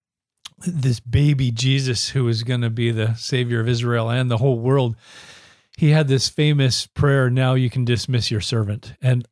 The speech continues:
I kind of feel like I'm at a place in my life where I'm like, I see my daughters on this track of where they are and where they're heading. And I feel like <laughs> I, <sighs> my, my soul's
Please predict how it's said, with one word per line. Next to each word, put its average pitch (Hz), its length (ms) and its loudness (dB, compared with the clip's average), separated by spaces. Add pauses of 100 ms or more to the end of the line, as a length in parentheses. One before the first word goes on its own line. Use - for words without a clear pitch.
I 135 140 2
kind 269 240 -4
of 294 80 -10
feel 156 180 -2
like 139 180 -2
I'm 139 120 2
at 127 100 2
a 117 40 2
place 139 360 0
in 131 60 -4
my 127 120 0
life 123 340 0
where 123 120 0
I'm 123 100 0
like, 117 280 -2 (760)
I 170 120 4
see 202 200 2
my 185 200 2
daughters 156 420 2
on 139 180 0
this 127 360 -2
track 135 680 -2
of 117 220 0
where 131 280 4
they 127 140 2
are 120 180 2
and 120 160 0
where 131 180 4
they're 135 180 2
heading. 139 420 2
And 120 120 -2
I 123 80 2
feel 127 240 0
like 123 320 0 (600)
<laughs> 170 100 0 (460)
I, 143 180 0 (520)
<sighs> 127 380 0 (100)
my, 139 220 0
my 135 260 0
soul's 156 500 0